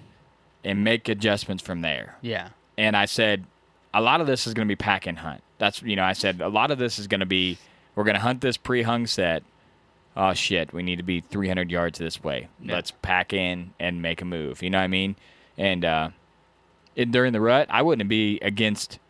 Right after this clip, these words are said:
Speaker 1: taking our pack-in sets and setting 'em at the bottom of the tree just in case midday or ten o'clock we're like, "All right, we need to move here." You know what I mean?
Speaker 2: Yeah.
Speaker 1: Just to have 'em there. But
Speaker 2: That's not a bad idea.
Speaker 1: And then another thing is, like,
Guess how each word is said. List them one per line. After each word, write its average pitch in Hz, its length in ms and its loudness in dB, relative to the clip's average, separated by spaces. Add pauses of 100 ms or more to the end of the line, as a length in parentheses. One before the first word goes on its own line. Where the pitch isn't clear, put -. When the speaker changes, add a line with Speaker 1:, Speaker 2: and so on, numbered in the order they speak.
(140)
Speaker 1:
taking 120 380 0
our 95 160 2
pack-in 95 380 -2
sets 95 300 -2
and 90 120 -8
setting 117 240 2
'em 101 80 -2
at 95 100 0
the 98 60 -10
bottom 101 260 2
of 92 40 -4
the 90 60 -4
tree 95 520 -2 (320)
just 107 160 0
in 104 60 -8
case 104 260 2
midday 104 600 2
or 95 160 2
ten 113 240 -2
o'clock 107 400 0
we're 101 100 0
like, 85 180 0
"All 92 60 0
right, 87 140 2
we 104 80 0
need 98 140 -2
to 87 60 -8
move 92 440 -2 (140)
here." 101 400 0
You 92 80 -2
know 98 80 0
what 98 60 2
I 98 80 -2
mean? 107 260 0
Speaker 2:
Yeah. 113 400 -2
Speaker 1:
Just 139 280 0
to 107 80 2
have 117 280 4
'em 95 140 0
there. 107 260 4
But 87 220 0
Speaker 2:
That's 127 180 -8
not 151 120 0
a - 20 -12
bad 101 180 -6
idea. 92 400 -10
Speaker 1:
And 123 160 2
then 117 120 4
another 117 280 4
thing 101 300 2
is, 95 180 0
like, 92 260 2